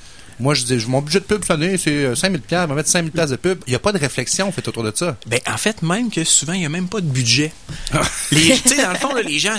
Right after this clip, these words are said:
Speaker 2: hey, Colin, là, j'ai mon, mon showroom, il est plein. Là, faut que je mette de la pub. Puis là, après ça, OK, bon, là, ça avance, ça avance, ça avance, il sort stock, euh, il sort stock, là, hey, je vais refaire de la pub. Mais finalement, en début d'année, si t'étais pris, puis tu dis, OK,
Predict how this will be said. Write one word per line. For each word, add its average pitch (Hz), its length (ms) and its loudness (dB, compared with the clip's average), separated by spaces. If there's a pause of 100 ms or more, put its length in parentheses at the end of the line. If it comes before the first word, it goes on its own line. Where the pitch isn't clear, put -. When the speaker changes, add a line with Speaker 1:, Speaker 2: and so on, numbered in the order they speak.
(120)
Speaker 2:
hey, 175 120 0
Colin, 165 540 -2
là, 180 140 0
j'ai 139 260 -2
mon, 127 320 -2
mon 131 220 -2
showroom, 175 420 -2
il 147 220 -2
est 117 40 -4
plein. 165 440 -2
Là, 165 160 2
faut 170 120 -2
que 131 60 -2
je 139 60 -2
mette 147 100 0
de 139 60 -2
la 120 100 0
pub. 143 240 -2 (640)
Puis 147 120 -6
là, 170 80 2
après 151 180 0
ça, 190 200 0
OK, 208 260 -2
bon, 165 240 0 (280)
là, 143 100 -2
ça 147 120 6
avance, 156 240 2
ça 151 100 0
avance, 160 200 0
ça 143 120 2
avance, 160 240 2
il 180 60 2
sort - 180 2
stock, 185 300 -2
euh, 151 280 0
il 135 60 0
sort - 200 2
stock, 180 260 2 (100)
là, 165 100 0 (280)
hey, 160 180 4
je 131 80 2
vais 135 80 4
refaire 190 240 0
de 180 40 0
la 147 100 2
pub. 180 260 -2 (300)
Mais 107 60 -6
finalement, 208 460 -2 (400)
en 135 120 4
début 180 240 -2
d'année, 202 320 0
si - 120 0
t'étais 170 300 -6
pris, 214 340 -8
puis - 100 -2
tu 143 60 -6
dis, 127 100 -2
OK, 135 180 -4